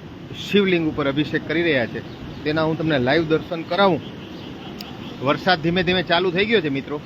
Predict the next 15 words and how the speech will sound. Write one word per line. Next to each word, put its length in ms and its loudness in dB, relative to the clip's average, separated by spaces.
અને 680 -2
આ 60 -4
તમે 200 -2
જોઈ 180 2
શકો 300 -4
છો 200 -8
આ 300 8
દ્વારકા 520 6
પાસે 340 0
આવેલું 420 4
રૂપેણ 380 4
બંદર 360 2
અને 140 -4
દ્વારકાની 560 0
વચ્ચે, 420 -2